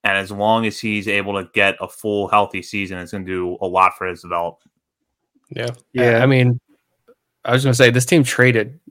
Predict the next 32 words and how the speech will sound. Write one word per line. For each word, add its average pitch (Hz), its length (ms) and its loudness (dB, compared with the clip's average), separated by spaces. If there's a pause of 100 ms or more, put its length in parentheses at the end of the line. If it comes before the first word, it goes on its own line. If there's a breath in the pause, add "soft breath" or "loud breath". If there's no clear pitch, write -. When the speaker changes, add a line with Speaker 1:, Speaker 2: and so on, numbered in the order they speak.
Speaker 2:
for 120 240 4
him, 113 460 -2
knowing 131 460 6
that 110 160 -2
he 120 320 2
had, 117 240 2
what, 107 160 -2
just 120 200 0
had 120 340 2
the 123 140 -6 (120)
Tommy 135 240 2
John 147 180 2
surgery, 156 420 0 (440 soft breath)
knowing 135 420 6
that 120 240 2
he 123 540 0
had 127 340 4
to - 100 2
occupy 120 360 2
a 110 100 0
forty-man 123 400 0
roster 110 260 0
spot - 360 -8 (120)
from 120 220 0
the 120 100 -2
time 117 380 2
they 110 140 -2
traded 107 360 0
for 117 220 0
him. 120 260 -6 (440 soft breath)
So 117 160 0
he's, 143 400 4